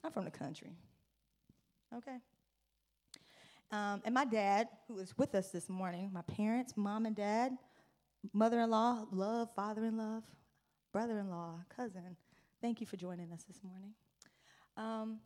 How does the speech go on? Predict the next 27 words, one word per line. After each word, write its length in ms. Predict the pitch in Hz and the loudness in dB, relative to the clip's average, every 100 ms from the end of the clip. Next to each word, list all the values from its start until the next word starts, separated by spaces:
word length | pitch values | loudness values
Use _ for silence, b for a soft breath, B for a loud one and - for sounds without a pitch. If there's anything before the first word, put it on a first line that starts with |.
| _ 339 | _ 0
he 80 | |
always 240 | 320 254 269 | 4 4 4
had 160 | 233 | 2
a 20 | 220 | 4
garden, 340 | 214 226 226 | 6 6 6
so 120 | 226 | 2
when 160 | 226 254 | 0 0
we 80 | 403 | -2
got 160 | 339 | -4
our 100 | 330 | -2
first 240 | - 302 285 | -4 -4 -4
little 180 | 285 | -6
house, 160 | 339 339 | -4 -4
I 100 | 277 | -4
decided 320 | 339 - 269 262 | -6 -6 -4 -4
I 60 | |
wanna 180 | 285 294 | -4 -6
have 140 | 262 | -6
a 20 | 262 | -4
little 140 | 262 | -4
garden 320 | 269 285 285 | -4 -8 -8
too. 240 | 285 330 285 - _ _ - | -12 -14 -16 -18 _ _ -12
You 60 | 269 | -10
know 60 | |
what 60 | 285 | -10
I'm 40 | |
saying? 260 | 277 302 | -10 -10